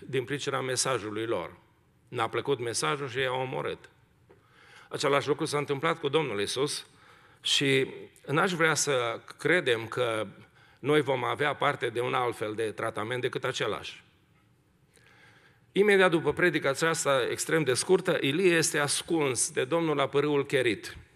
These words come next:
Cherit, așa cum am învățat, înseamnă loc în care,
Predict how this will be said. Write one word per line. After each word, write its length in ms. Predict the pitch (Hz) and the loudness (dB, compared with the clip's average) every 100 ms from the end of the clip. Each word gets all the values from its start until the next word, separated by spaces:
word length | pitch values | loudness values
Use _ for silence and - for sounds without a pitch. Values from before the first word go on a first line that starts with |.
| _ _ _ - - - _ - - _ - - | _ _ _ -20 -20 -20 _ -20 -20 _ -20 -6
Cherit, 460 | 110 110 165 170 - - | -2 0 0 0 6 6
așa 180 | - 131 | 6 -6
cum 160 | 131 127 | -4 -4
am 140 | 120 | -2
învățat, 520 | 117 104 98 165 160 | 0 -2 0 0 0
înseamnă 600 | 131 120 165 156 151 131 - - - | -4 -4 -2 -2 -2 -4 -8 -18 -4
loc 300 | - 156 156 | 4 4 4
în 160 | 135 | -4
care, 400 | 123 139 135 123 | 0 0 2 0